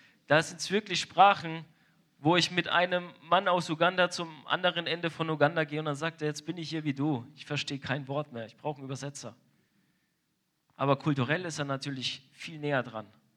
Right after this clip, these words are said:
Wenn die Leute aus Uganda in Sudan gehen,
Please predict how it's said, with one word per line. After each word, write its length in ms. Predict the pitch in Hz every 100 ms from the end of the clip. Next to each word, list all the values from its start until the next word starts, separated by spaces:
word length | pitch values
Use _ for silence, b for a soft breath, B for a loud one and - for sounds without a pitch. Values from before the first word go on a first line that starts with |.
| _ _ _ _ _ _ _ _ _ _ _ _ _ _
Wenn 140 | 131 131
die 80 |
Leute 300 | 151 214 214
aus 160 | 180 156
Uganda 460 | 143 180 196 160 147 -
in 160 | 151
Sudan 480 | 143 139 165 196 196
gehen, 440 | 151 139 127 127